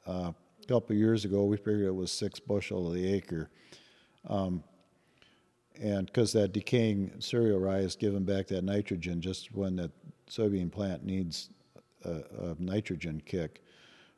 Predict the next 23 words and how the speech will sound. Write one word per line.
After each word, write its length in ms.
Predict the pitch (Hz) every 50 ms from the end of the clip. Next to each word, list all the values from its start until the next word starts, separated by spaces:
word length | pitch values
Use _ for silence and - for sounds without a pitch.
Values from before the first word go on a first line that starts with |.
| _ _
But 180 | - 110 104 -
so 180 | - - 135 117
that, 160 | 120 123 127
I 60 | 131
think 200 | 131 165 160 139
that 180 | - 131 135 143
would 180 | 139 123 113
be 160 | 104 117 110 107
a, 140 | 104 101 -
a 120 | - 110 101
good 280 | 90 - 123 120 110
place 360 | - 120 120 120 123 - - -
to 120 | - 95
start. 560 | 90 - - - 104 101 107 120 147 - - - - - - - - - - - - - - _ _ _ _ _ -
And 220 | 120 120 120 117
I 200 | 117 104 110 113
guess 260 | 113 135 139 123 - 127
my 160 | 123 120 120
b-, 140 | 117 113 127
advice 600 | 117 123 120 120 110 123 123 135 147 139 - -
would 180 | 131 123 117
be 300 | 113 127 127 127 127 123
is 400 | 120 110 120 113 110 - - -